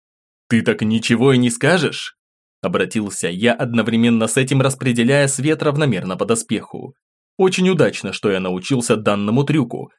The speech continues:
Вряд ли я бы смог противостоять отцу, используя только усиление маной». Вместо слов Себастьян Готхард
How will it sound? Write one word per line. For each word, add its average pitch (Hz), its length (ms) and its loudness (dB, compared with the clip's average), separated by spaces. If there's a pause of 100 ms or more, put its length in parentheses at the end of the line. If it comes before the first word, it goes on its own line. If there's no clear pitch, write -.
(140)
Вряд 92 440 0
ли 135 140 4
я 110 120 4
бы 107 120 -2
смог 117 300 0
противостоять 101 720 0
отцу, 110 400 -2
используя 120 640 0
только 143 300 0
усиление 110 600 0
маной». 110 500 -2 (800)
Вместо 85 520 -6
слов 107 420 -2
Себастьян 107 680 0
Готхард 117 500 0